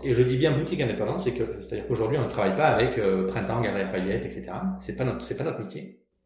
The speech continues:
Et là, on va leur dire, vous allez vous mettre en relation et nous, on va annuler vos problématiques. Problématique numéro un, c'est de dire, toi, boutique, je sais que les minimums de commandes sont excessivement compliqués pour toi. Tu ne peux pas avoir une marque qui te dit aujourd'hui,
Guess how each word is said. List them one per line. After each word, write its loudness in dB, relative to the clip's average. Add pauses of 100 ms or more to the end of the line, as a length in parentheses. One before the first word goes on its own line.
(320)
Et 4
là, 8
on 6
va 6
leur 6
dire, 2 (640)
vous -2
allez 8
vous 6
mettre 0
en -2
relation 0
et 0
nous, 8
on 10
va 6
annuler 4
vos 2
problématiques. -4 (220)
Problématique 6
numéro 0
un, 0
c'est -2
de 4
dire, 0 (180)
toi, 4
boutique, 2 (680)
je 4
sais 0
que 4
les 8
minimums 4
de 2
commandes 2
sont -2
excessivement 0
compliqués -4
pour -8
toi. -12
Tu -4
ne -2
peux -2
pas 6
avoir 8
une 4
marque 2
qui -2
te -2
dit 4
aujourd'hui, 4